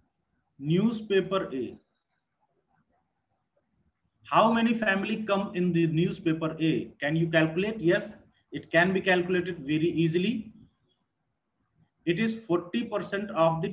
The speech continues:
ten thousand. How you evaluate forty percent of ten thousand? Very simple.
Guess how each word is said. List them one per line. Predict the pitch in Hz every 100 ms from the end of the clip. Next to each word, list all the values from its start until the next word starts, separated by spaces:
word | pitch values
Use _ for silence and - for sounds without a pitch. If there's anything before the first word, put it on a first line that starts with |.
| -
ten | 165 160
thousand. | 156 147 160 113 - - _ _
How | - 165
you | 208 226 208
evaluate | 185 185 196 214 - - _ _
forty | 175 170 196
percent | 190 190 202 190
of | 196
ten | 196 190
thousand? | 190 190 220
Very | 160 165
simple. | 165 175 196